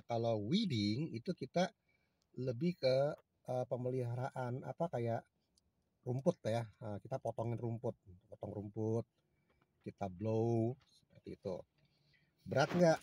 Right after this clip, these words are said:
Iya, saya bilang sih nggak juga lah ya. Cuma kalau weeding itu lebih banyak kerjanya dibanding, eh, apa, hard surface ya. Dan, eh,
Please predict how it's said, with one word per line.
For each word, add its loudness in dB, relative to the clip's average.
Iya, 0
saya 0
bilang -2
sih -6
nggak -4
juga -2
lah 0
ya. -4
Cuma -6
kalau 2
weeding -2
itu -6
lebih -2
banyak -2
kerjanya -4
dibanding, -6
eh, -10
apa, -6
hard -6
surface -8
ya. -4
Dan, -2
eh, -2